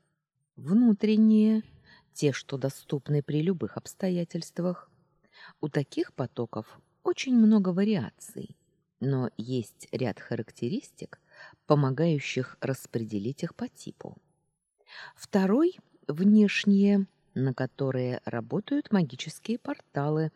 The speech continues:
артефакты и многое другое. «Магия есть в каждом живом существе»,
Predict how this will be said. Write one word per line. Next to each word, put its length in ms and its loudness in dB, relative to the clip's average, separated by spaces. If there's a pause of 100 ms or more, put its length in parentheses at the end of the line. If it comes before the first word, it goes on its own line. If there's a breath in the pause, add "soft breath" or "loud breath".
(240 soft breath)
артефакты 880 -8 (280 soft breath)
и 60 -6
многое 480 0
другое. 640 -14 (320)
«Магия 720 0
есть 420 -8
в 120 -20
каждом 500 0
живом 440 0
существе», 920 -4